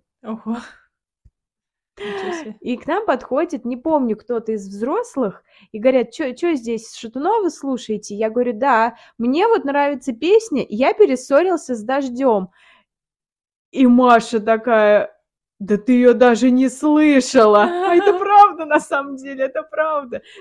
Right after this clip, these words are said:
Speaker 2: Ну, в общем, прям при сестре вот так вот я.
Speaker 1: <laughs>
Speaker 2: Зачем при сестре сказала? Хотя бы... Ну вот
Speaker 1: Дождалась, <laughs> когда она уйдет куда-нибудь. Ну да.
Speaker 2: Ну вот мне вот,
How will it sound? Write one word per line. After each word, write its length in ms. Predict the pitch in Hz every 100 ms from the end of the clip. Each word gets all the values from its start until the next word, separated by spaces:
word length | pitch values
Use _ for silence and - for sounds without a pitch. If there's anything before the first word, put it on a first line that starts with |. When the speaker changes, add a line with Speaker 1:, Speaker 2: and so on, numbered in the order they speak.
| -
Speaker 2:
Ну, 120 | 240
в 40 | 285
общем, 280 | 269 233
прям 240 | 226 247 233
при 140 | 254
сестре 480 | 277 285 269 269 240
вот 140 | 202
так 240 | 202 185 185
вот 160 | 180
я. 360 | 180 170 165 170
Speaker 1:
<laughs> 600 | 311 320 294 277 269 226
Speaker 2:
Зачем 460 | 269 220 208 277 285
при 120 | 269 277
сестре 460 | - 262 247 254
сказала? 500 | 254 - 226 226 214
Хотя 300 | - 208 254
бы... 180 | 220 233 _ _ _ _
Ну 280 | - 190 247
вот 160 | 294
Speaker 1:
Дождалась, 500 | 220 247 254 277 220
<laughs> 260 | - - - _ _ _
когда 260 | 208 214 214
она 240 | 208 208
уйдет 300 | 202 202 202 202
куда-нибудь. 300 | 196 190 -
Ну 100 | 214
да. 100 | 202
Speaker 2:
Ну 160 | 202 226
вот 260 | 269 294
мне 300 | 226 254 311
вот, 280 | 427 339 -